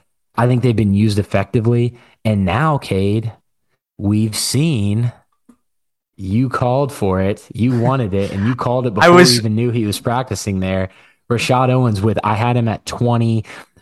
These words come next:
Speaker 1: That, that's me just going off of my notes. So I, I think P F F, they try to calculate it, but I, I didn't hundred percent agree with theirs. But I had him at twenty reps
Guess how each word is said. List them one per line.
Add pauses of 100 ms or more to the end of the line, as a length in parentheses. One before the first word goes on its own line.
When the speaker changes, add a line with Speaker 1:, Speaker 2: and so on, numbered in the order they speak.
(120)
Speaker 1:
That,
that's
me
just
going
off
of
my
notes.
So
I,
I
think
P
F
F, (280)
they
try
to
calculate
it,
but
I,
I
didn't
hundred
percent
agree
with
theirs.
But (260)
I
had
him
at
twenty
reps